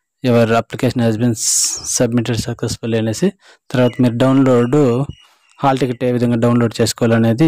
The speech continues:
ఇప్పుడు ఇంకా మనకు ఆప్షన్ అయితే ఇవ్వలేదు. ఇచ్చిన తర్వాత నేను మీకు ఇంకో వీడియో ద్వారా మీకు తెలియజేస్తాను. ప్రస్తుతానికైతే ఈ వీడియో ఇంతే.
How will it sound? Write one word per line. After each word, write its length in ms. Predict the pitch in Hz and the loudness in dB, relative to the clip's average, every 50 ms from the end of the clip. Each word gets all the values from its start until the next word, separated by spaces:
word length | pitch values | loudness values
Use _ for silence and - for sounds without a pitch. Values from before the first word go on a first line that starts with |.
| 143 | 4
ఇప్పుడు 240 | 123 120 - - 135 | 2 0 -2 -2 -2
ఇంకా 280 | 123 120 120 120 123 120 117 110 113 113 - - | 0 2 2 2 2 2 2 0 0 -2 -4 -4
మనకు 240 | 131 127 117 113 - | -2 -2 -2 -2 -2
ఆప్షన్ 240 | 120 117 - - 123 | -2 -4 -2 -4 -6
అయితే 120 | 117 - 123 | -4 -4 -4
ఇవ్వలేదు. 360 | 117 117 120 120 120 143 202 247 - _ _ - - _ _ - | -2 0 2 4 4 4 2 2 0 _ _ -20 -20 _ _ -10
ఇచ్చిన 220 | 131 - - 135 127 | -6 -2 0 0 0
తర్వాత 300 | 120 120 120 117 113 107 - | 2 2 2 2 0 0 -2
నేను 180 | 123 117 117 117 | -2 0 0 2
మీకు 320 | 117 113 110 - - 151 143 120 117 127 143 - _ _ _ _ _ _ _ _ - 131 | 2 0 0 0 0 0 2 4 4 2 0 -2 _ _ _ _ _ _ _ _ -6 -2
ఇంకో 160 | 123 127 123 | 0 0 2
వీడియో 280 | 120 127 127 123 123 | 2 2 2 2 2
ద్వారా 200 | 117 117 113 120 | 2 2 2 0
మీకు 180 | 120 120 110 - | 0 -2 -2 -4
తెలియజేస్తాను. 600 | - 120 117 117 113 107 - - - 117 123 180 208 240 - _ _ _ _ _ _ _ _ _ - | -4 -2 0 0 0 -2 -4 -4 -4 0 0 0 0 -2 -4 _ _ _ _ _ _ _ _ _ -6
ప్రస్తుతానికైతే 580 | 120 - - 131 123 113 123 117 113 - - 135 123 | -4 -2 0 0 0 0 0 -2 -2 0 0 2 2
ఈ 100 | 120 120 | 4 4
వీడియో 260 | 120 120 117 120 117 113 | 4 4 4 4 4 4
ఇంతే. 280 | 113 110 - - 202 | 4 2 2 2 0